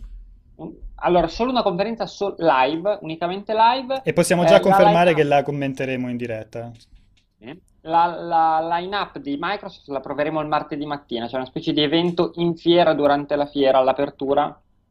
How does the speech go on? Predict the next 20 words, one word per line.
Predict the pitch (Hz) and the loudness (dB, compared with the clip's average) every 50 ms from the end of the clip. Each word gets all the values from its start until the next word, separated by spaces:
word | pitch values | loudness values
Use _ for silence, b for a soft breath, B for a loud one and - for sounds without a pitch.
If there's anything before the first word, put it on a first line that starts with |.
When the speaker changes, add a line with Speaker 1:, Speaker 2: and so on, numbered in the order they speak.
| _ _ _ _ _ - - b b b b b b | _ _ _ _ _ -20 -20 b b b b b b
Speaker 1:
però | - 160 180 190 | 2 2 4 4
non, | 185 170 156 151 147 | 4 2 0 0 0
eh, | 147 143 143 139 139 139 139 139 | 0 0 0 2 2 0 0 -2
non | 147 156 160 | -2 -2 -2
penso | 170 196 185 190 170 | 0 0 0 0 -2
faranno | - 165 147 143 139 | -4 -4 -4 -4 -4
grandissimi | 139 139 139 139 139 139 139 139 - - 139 131 | -4 -4 -4 -4 -4 -6 -8 -8 -10 -10 -10 -10
annunci | 127 127 120 117 113 110 107 - 127 117 117 113 113 | -8 -8 -8 -10 -10 -10 -10 -8 -6 -4 -4 -4 -4
Microsoft. | 113 120 110 107 - - - - 117 - _ _ b b b b b b b | -2 -2 -2 -2 -4 -8 -14 -16 -16 -18 _ _ b b b b b b b
Ci | - - | -8 -2
sarà | - 180 170 175 | 0 2 2 4
una | 180 170 165 | 2 0 0
cosa | 170 165 156 165 | 0 -2 -2 -4
di | 156 156 | -6 -8
Electronic | 151 151 156 - 160 165 170 180 180 | -10 -12 -10 -10 -10 -10 -10 -6 0
Arts, | 214 214 226 233 233 - - 165 | 2 4 4 2 0 -4 -16 -20
secondo | - _ - 135 143 | -20 _ -16 -14 -10
me | 147 143 139 | -10 -8 -6
qualcosa | 139 131 123 - 135 123 135 | -6 -6 -6 -6 -8 -8 -8
annunceranno. | 135 135 135 143 139 - 196 185 202 220 247 254 254 262 269 277 277 | -10 -12 -12 -14 -10 -8 -4 -2 -2 -2 -2 -4 -8 -10 -12 -12 -14